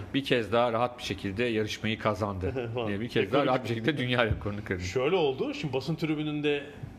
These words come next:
Speaker 2: e, en öndeki sırada bir İsveçli gazeteci var işte. Galiba İsveç'in, e, kamu televizyonundan
Speaker 1: Theodor
Speaker 2: gelmiş.
Speaker 1: Kristinsson.
Speaker 2: Teo-
Speaker 1: Uyduruyorum canım.
Speaker 2: Theo burada ismi.
Speaker 1: Ay, ya ben biliyorum
Speaker 2: Evet,
Speaker 1: abi, ben
Speaker 2: tabii.
Speaker 1: tanıyorum yani.
Speaker 2: Hissetmişsin.
Speaker 1: <laughs> Hisset-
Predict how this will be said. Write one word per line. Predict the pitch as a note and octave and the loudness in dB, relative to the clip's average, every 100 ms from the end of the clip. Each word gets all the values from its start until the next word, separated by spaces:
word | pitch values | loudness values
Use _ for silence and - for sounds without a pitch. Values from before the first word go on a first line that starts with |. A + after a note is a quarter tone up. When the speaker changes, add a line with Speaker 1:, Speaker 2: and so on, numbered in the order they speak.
| - | -8
Speaker 2:
e, | A#1 A#1 - - - - - C#3 | -4 -4 -6 -12 -16 -18 -4 -2
en | C#3+ | 0
öndeki | C#3+ C#3+ C#3+ C#3 - - - - | -2 0 0 0 -4 -12 -12 -8
sırada | - B2+ D3+ E3+ | -4 -2 0 0
bir | D3 C#3+ - - - - - - | 0 -2 -6 -12 -18 -20 -14 -6
İsveçli | C#3 C#3+ - C3+ | -2 -2 0 0
gazeteci | C3+ - A2+ A2+ | 0 -2 -4 -4
var | G2 | -4
işte. | - G2 - - - - | -6 -8 -10 -16 -18 -8
Galiba | A#2 G#2 G#2 | -4 -2 -4
İsveç'in, | G#2 G#2+ - G#2 | -6 -8 -6 -8
e, | - - - - - - - - - D#2+ | -8 -16 -18 -18 -18 -16 -14 -12 -10 -6
kamu | C3 B2 | -4 -4
televizyonundan | A#2 A#2 A#2 A#2 A#2 | -2 -2 -2 -2 0
Speaker 1:
Theodor | C3+ E3 D3 D3+ | 4 4 6 4
Speaker 2:
gelmiş. | D3+ | 4
Speaker 1:
Kristinsson. | C3 C3 - C#3 A#2+ G2 E2 - - | -2 -2 -2 -2 0 -4 -4 -8 -2
Speaker 2:
Teo- | |
Speaker 1:
Uyduruyorum | A#2+ D#3+ D#3 D3+ B2 | 2 6 6 6 4
canım. | A#2 D3 | 4 6
Speaker 2:
Theo | G#3+ G#3+ | 6 4
burada | D#3 C3+ | 2 2
ismi. | B2 - A#2+ - - | 0 -2 -4 -4 -6
Speaker 1:
Ay, | - C2+ | -4 -2
ya | - - | 0 -2
ben | D4 | -2
biliyorum | F4+ F#4 D4 G#3+ | 0 2 4 6
Speaker 2:
Evet, | A#3+ | 6
Speaker 1:
abi, | |
ben | G#3 | 6
Speaker 2:
tabii. | F3 C#3 | 4 4
Speaker 1:
tanıyorum | F#3+ A3+ D#3+ | 2 0 0
yani. | A#2+ | 0
Speaker 2:
Hissetmişsin. | A2+ C#3+ F#3+ - - G#2+ - | 0 0 0 -2 -2 -4 -6
Speaker 1:
<laughs> | - | -12
Hisset- | - - G#2+ - A#2+ | -10 -6 -4 0 -2